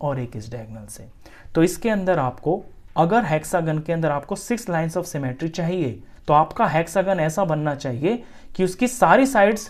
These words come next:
लेंथ में बराबर हो और सारे एंगल्स भी बराबर हो। तो ऐसी फिगर मैंने यहाँ पे बना रखी है। जब आप इसे बनाओगे तो ये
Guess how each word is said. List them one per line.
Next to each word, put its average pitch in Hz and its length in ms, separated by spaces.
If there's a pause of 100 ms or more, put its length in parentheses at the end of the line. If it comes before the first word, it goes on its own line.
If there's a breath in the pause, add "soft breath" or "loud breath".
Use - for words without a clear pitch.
(100)
लेंथ 135 320
में 170 160
बराबर 113 400
हो 107 240 (360 soft breath)
और 180 100
सारे 170 360
एंगल्स 156 400
भी 147 200
बराबर 110 380
हो। - 200 (460 loud breath)
तो 160 80
ऐसी 214 200
फिगर 214 280
मैंने 208 240
यहाँ 170 220
पे 196 120
बना 131 260
रखी 175 300
है। - 140 (380 loud breath)
जब 139 180
आप 196 200
इसे 220 200
बनाओगे 156 560
तो 185 140
ये 202 200